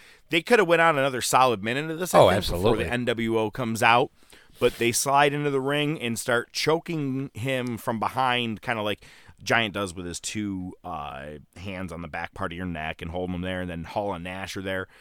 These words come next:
Speaker 1: Hogan comes out and hugs Eric Bischoff. And Hogan says, "Now that we all know who everyone's working for,"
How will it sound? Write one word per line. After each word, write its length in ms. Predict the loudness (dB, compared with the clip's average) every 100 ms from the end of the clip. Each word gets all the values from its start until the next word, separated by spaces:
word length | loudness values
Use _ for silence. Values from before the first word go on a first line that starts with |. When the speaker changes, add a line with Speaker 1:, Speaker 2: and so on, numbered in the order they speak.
| -20 _ _
Speaker 1:
Hogan 400 | 2 2 2 -4
comes 320 | -2 -2 2
out 360 | 4 6 4 -2
and 420 | -4 -2 -2 -4 -8
hugs 960 | -4 0 2 4 4 4 2 -2 -12 -12 4
Eric 560 | 6 8 6 0 -4 -18 0
Bischoff. 1000 | 2 2 2 2 2 2 -2 -6 -14 -20 -20 _ -20 _ _ _ _ -4
And 800 | 0 0 0 0 0 -2 -6 -12 _ _ -20 -20 _ -4
Hogan 440 | 2 2 2 -2
says, 400 | 0 0 0 -2
"Now 380 | 4 8 10 10
that 140 | 6
we 160 | 8 8
all 260 | 10 8 6
know 480 | 6 8 8 6 6
who 140 | 6
everyone's 560 | 6 6 4 4 2 2
working 480 | 6 6 6 -4 -6
for," 600 | -6 -6 -4 -4 -6 -8